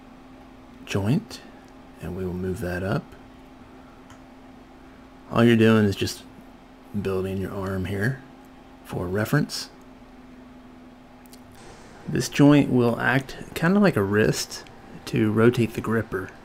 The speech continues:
And we'll call this, uh, joint six because I'm going to put another servo motor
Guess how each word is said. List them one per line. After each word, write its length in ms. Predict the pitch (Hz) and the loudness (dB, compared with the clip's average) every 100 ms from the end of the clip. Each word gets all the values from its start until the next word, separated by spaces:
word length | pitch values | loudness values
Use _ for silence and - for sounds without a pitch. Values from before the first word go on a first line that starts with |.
| - - - - - - - - - - - - | -20 -20 -20 -20 -20 -18 -12 -12 -12 -18 -20 -4
And 160 | 123 | 2
we'll 80 | 120 | 2
call 240 | 113 110 113 | 4 4 6
this, 360 | 110 101 - | 6 4 -4
uh, 260 | - 104 101 | -4 -2 -2
joint 680 | 98 110 104 107 104 - - - - - - - - - - - - - - - - - - - - - | 2 4 6 6 4 0 -10 -10 -16 -20 -20 -20 -20 -20 -20 -20 -20 -20 -20 -20 -20 -16 -16 -18 -20 -18
six 500 | - - - 101 - | -6 -4 -2 -2 -4
because 880 | - 98 - 117 104 90 95 101 - - - - - - - - - - - - - - | -10 -10 -4 0 0 0 -4 -4 -8 -16 -20 -20 -20 -20 -20 -20 -20 -20 -20 -20 -20 -14
I'm 280 | 87 92 95 | -10 -6 -4
going 260 | 95 98 | -4 -4
to 60 | - | -4
put 160 | 104 | -2
another 340 | 95 92 92 90 | -2 -2 -4 -4
servo 320 | - 151 127 | 0 4 4
motor 460 | 95 90 90 101 | 4 0 -2 -2